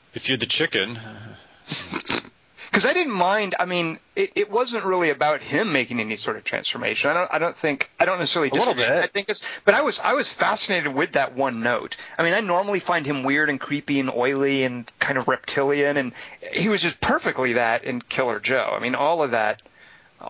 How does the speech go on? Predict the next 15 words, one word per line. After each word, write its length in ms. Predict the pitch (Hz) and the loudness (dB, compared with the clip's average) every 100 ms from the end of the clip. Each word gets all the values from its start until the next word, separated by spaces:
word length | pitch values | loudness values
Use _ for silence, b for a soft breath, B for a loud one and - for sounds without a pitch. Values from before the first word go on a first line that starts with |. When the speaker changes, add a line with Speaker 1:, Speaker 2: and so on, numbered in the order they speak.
| - | 2
Speaker 2:
all 180 | 185 233 | 4 4
of 80 | 214 | 0
the 60 | |
things 240 | - 202 165 | -2 -4 0
that 80 | 170 | 0
I 60 | |
normally 320 | 156 165 156 | 0 0 0
don't 320 | 135 139 143 143 | 0 0 0 0
like 240 | 123 127 | 0 0
about 280 | 123 117 113 | 0 0 0
watching 460 | 117 113 - 117 | -2 -2 -2 -4
him 240 | 113 123 117 | -2 -2 -2
in 60 | |
a 40 | 110 | -4
movie, 520 | 104 104 120 139 139 | -4 -6 -2 -2 -2